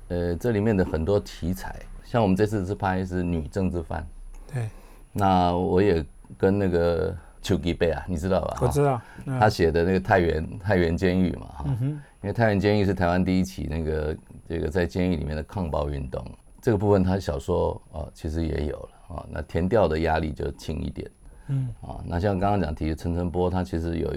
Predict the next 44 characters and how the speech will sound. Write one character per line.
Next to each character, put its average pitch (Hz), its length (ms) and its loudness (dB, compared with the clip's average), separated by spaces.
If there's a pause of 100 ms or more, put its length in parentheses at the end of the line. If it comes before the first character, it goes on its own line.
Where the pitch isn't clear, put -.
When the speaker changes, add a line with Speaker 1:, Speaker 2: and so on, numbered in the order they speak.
(140)
Speaker 1:
有 78 320 -4
别 82 160 2
的 90 160 2
剧 92 180 -4
本， - 220 -10 (640)
啊， 82 160 -10 (140)
可 82 160 -6
以 80 100 -4
来 78 120 -6
改 - 260 -12
编。 78 120 -8 (580)
啊， 80 120 -8
那 95 160 2
有 87 140 2
很 80 200 -4
多， 80 220 -4
还 85 160 -4
有 78 500 0 (600)
我 - 80 -2
们 147 100 8
准 131 140 6
备 120 100 8
投 95 200 2
资 101 180 2
一 95 60 2
个 78 420 0 (160)
台 87 200 2
湾 95 260 2 (160)
第 98 160 0
一 98 40 2
部 95 260 -2
特 - 220 0
效 87 220 0
电 71 260 -6
影， - 80 -14 (600)
就 98 100 -2
是 92 220 4
完 90 240 4
全 90 200 2
特 90 200 0
效， - 260 -8
是 - 140 -14
黑 92 120 0
熊 - 220 -6